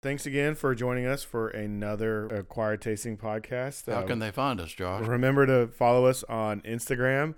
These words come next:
Speaker 1: Uh, we're start, I'm gonna start posting, uh, some of our recipes that we're doing as well, and kinda some of the food stuff.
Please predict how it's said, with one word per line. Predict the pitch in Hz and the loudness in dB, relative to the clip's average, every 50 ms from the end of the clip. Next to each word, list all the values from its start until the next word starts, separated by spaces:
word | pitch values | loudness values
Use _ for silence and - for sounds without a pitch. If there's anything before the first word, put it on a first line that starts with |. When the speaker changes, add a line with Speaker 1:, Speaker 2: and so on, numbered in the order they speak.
| - - - - - - - - | -12 -20 -20 -20 -20 -16 -8 -4
Speaker 1:
Uh, | 123 113 110 | 0 0 2
we're | 110 117 | 0 0
start, | - - 147 - - | 0 0 0 2 2
I'm | 143 143 | 0 0
gonna | 175 190 | 0 0
start | - - 143 135 - - | 0 0 -2 -2 0 0
posting, | 135 135 135 - 139 127 120 113 107 - - | 0 0 2 2 0 0 0 0 -2 -4 -6
uh, | 110 107 101 98 98 | -4 -4 -2 -4 -4
some | - - 117 | -4 -4 -6
of | 113 107 | -4 -2
our | 110 101 95 | -2 -4 -4
recipes | 90 95 98 98 - - - - 120 117 117 113 110 | -4 -6 -6 -8 -8 -12 -8 -4 -2 -2 -2 -2 -4
that | 117 - 110 | -6 -6 -4
we're | 107 101 | -6 -4
doing | 107 110 110 113 110 107 | -4 -4 -2 -2 -4 -4
as | 104 95 92 | -6 -6 -8
well, | 90 95 95 95 104 127 131 127 - | -8 -6 -4 -4 -4 -4 -6 -6 -10
and | 101 98 95 - | -10 -12 -10 -8
kinda | 110 104 101 95 | -8 -8 -8 -8
some | - - 92 | -10 -10 -10
of | 95 | -10
the | 95 - | -10 -10
food | - 104 101 101 - | -10 -10 -10 -10 -10
stuff. | - - 110 117 123 - | -8 -8 -8 -8 -8 -12